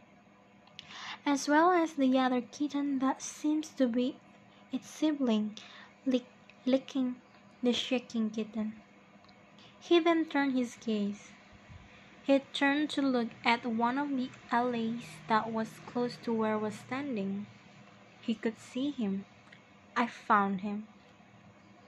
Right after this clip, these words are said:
The man who was swinging in pain while looking like one of the homeless that lived in the slums. Kel could see the shaggy black hair and the old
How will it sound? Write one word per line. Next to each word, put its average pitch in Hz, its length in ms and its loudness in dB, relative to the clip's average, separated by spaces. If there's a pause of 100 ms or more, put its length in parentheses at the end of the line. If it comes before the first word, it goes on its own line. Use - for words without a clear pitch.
(960)
The 254 160 6
man 285 440 4
who 285 180 4
was 247 240 2
swinging 247 600 -2
in 233 240 -2 (180)
pain 247 600 -2 (180)
while 214 360 2
looking 220 640 -4
like 220 240 -4
one 226 220 -2
of 233 160 -4
the 226 80 -2
homeless 247 800 -4
that 220 200 -6
lived 233 480 -4
in 214 200 -2
the 202 80 -8
slums. 208 640 -6 (1400)
Kel 359 220 8
could 370 300 -2
see 294 380 2
the 269 120 4
shaggy 262 540 0
black 226 420 2
hair 247 640 0 (100)
and 233 220 -2
the 226 180 0
old 214 180 2